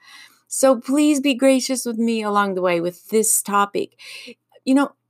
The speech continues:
issues regarding racism and the hardships our country is facing are gargantuan in my book, and I'm putting it upon myself to simplify the issue.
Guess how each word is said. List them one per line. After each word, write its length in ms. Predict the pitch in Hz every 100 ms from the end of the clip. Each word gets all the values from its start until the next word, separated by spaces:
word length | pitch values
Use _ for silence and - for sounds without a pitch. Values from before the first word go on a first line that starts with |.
| -
issues 440 | 269 - 311 -
regarding 520 | 269 - 233 233 202
racism 760 | 175 180 214 - 277 269 285 262 190
and 140 | 180
the 80 | 180
hardships 500 | - 202 208 233 196
our 80 | 175
country 340 | 190 180 196
is 160 | 180 -
facing 320 | 175 175 180
are 160 | 170 160
gargantuan 840 | 143 131 135 - 143 - - - 78
in 100 | -
my 140 | -
book, 300 | 147 71 - - - - -
and 180 | 254 262
I'm 160 | 269 269
putting 400 | - 311 339 349
it 100 | 311
upon 320 | 269 262 247
myself 420 | 240 240 247 -
to 100 | 220
simplify 1120 | - - - 285 277 277 269 269 - 233 226 226
the 200 | 208 -
issue. 340 | 214 - -